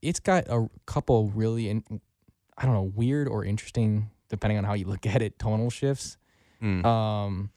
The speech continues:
Speaker 2: I just feel like I, I
Speaker 1: it
Speaker 2: could
Speaker 1: is kinda Black Mirror in, like, the first half hour, but then it gets into, like, this weird social satire, which is not, like,
Speaker 2: You
Speaker 1: diff-
Speaker 2: did, you watched it?
Speaker 1: Uh, yeah, I've seen
Speaker 2: I
Speaker 1: it.
Speaker 2: did not. So, t-,
Speaker 1: Um,
Speaker 2: yeah. But
Speaker 1: but I wouldn't recommend it personally.
Speaker 2: Okay. I was, I wasn't feeling it, and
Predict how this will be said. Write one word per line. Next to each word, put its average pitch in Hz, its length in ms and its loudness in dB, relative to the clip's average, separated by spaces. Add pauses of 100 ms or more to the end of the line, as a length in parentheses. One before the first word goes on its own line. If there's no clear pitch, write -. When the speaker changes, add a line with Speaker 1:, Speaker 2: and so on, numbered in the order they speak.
(160)
Speaker 2:
I 151 40 4
just 208 200 2
feel 190 140 2
like 156 220 2
I, 139 240 4
I 135 60 8
Speaker 1:
it 127 100 6
Speaker 2:
could 139 80 6
Speaker 1:
is 127 80 -2
kinda 117 260 0
Black 113 240 0
Mirror 117 200 0
in, 110 60 -2
like, 104 120 -4
the 107 60 -10
first 107 260 -4
half 101 200 0
hour, 101 160 2
but 98 120 -4
then 113 100 0
it 123 100 -2
gets - 160 -6
into, 104 140 0
like, 98 180 -2 (240)
this - 220 -8
weird 101 340 0
social 101 420 -2
satire, 95 800 -2 (260)
which 113 200 0
is 101 120 0
not, 104 200 0
like, 135 220 0
Speaker 2:
You 151 140 6
Speaker 1:
diff- 139 40 4
Speaker 2:
did, 196 200 4
you 143 160 2
watched 135 400 4
it? 175 200 -2
Speaker 1:
Uh, - 40 4
yeah, 143 220 2
I've 135 200 -2
seen 135 200 0
Speaker 2:
I 127 60 10
Speaker 1:
it. 123 80 4
Speaker 2:
did 117 120 4
not. 90 260 -2
So, 104 160 -2
t-, 110 120 2
Speaker 1:
Um, 98 280 2
Speaker 2:
yeah. 87 280 0 (420)
But 98 200 -2
Speaker 1:
but 110 240 2 (160)
I 127 140 0
wouldn't 117 260 -2
recommend 95 380 -4
it - 80 -12
personally. 92 500 -4
Speaker 2:
Okay. 95 380 -2
I 120 160 4
was, 123 240 4
I 123 140 4
wasn't 147 360 2
feeling 139 300 4
it, 131 200 6
and 110 420 6